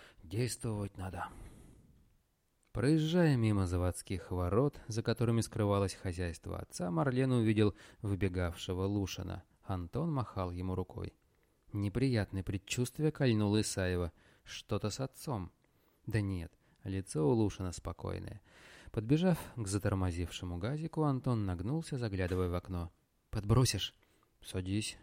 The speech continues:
буркнул Марлен. Лушин живо уселся, и машина покатила дальше. «Как успехи?» — вежливо спросил Исаев. «Впечатляюще», — усмехнулся Лушин.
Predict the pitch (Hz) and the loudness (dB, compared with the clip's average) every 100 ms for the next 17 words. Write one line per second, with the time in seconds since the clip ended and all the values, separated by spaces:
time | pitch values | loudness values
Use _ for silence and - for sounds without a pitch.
0 | - - 107 104 107 - 104 101 98 98 | -20 -10 -2 4 4 4 2 2 2 2
1 | 98 98 - _ _ _ _ _ 117 123 | 0 -4 -10 _ _ _ _ _ 2 2
2 | - 104 92 90 92 85 80 139 170 - | 4 0 0 2 2 0 -2 -4 -2 -2
3 | 131 107 - 104 95 107 95 98 92 90 | 0 0 0 -2 -2 -4 -4 -2 -2 -2
4 | 87 - 90 _ _ _ _ _ _ _ | -4 -8 -12 _ _ _ _ _ _ _
5 | _ 110 113 120 - 113 110 - 156 147 | _ -4 -2 -4 0 0 0 0 -2 -2
6 | - 113 104 101 95 101 113 - 104 - | -8 -4 2 4 4 4 0 0 -4 -2
7 | 98 90 - 92 92 - _ _ _ - | -2 -4 -4 -6 -8 -14 _ _ _ -20
8 | - - - - - - - 151 131 113 | -20 -20 -18 -14 -10 -4 0 2 4 6
9 | 123 127 - 113 - - 98 104 - 101 | 4 0 0 -2 -2 -6 -4 -4 -2 -4
10 | 90 92 95 - 95 85 | -2 -4 -4 -4 -6 -6